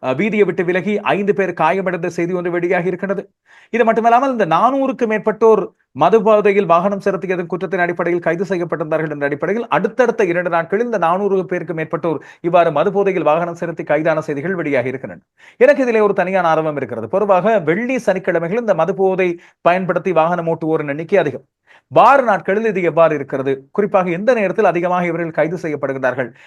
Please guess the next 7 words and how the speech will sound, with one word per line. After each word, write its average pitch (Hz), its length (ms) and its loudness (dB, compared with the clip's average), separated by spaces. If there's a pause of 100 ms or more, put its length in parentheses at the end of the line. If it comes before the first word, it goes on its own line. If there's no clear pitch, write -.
(140)
பெருநகர 214 420 4
பகுதிகளிலா, 160 560 0 (140)
இல்லாவிட்டால் 165 420 0
பெரு 202 200 4
வீதி 214 260 -4
பகுதிகளிலா, 151 540 0 (400)
அதுபோல 202 240 4